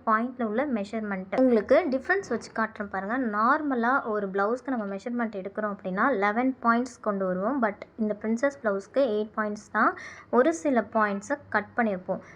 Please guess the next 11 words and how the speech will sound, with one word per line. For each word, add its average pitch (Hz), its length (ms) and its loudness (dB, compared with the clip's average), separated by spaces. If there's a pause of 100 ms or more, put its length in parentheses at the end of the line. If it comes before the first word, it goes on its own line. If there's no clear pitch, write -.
(200)
பின் 330 360 2 (200)
உயரம், 220 520 2 (120)
முன் 269 280 2
உயரம் 220 380 2
அப்படின்னு 226 340 -2
செப்பரேட்டா 269 480 2
ரெண்டு 226 220 0
ரெண்டு 220 260 -2
கொண்டு 202 260 -2
வந்திருப்போம். 190 540 -2
இதுல 233 500 0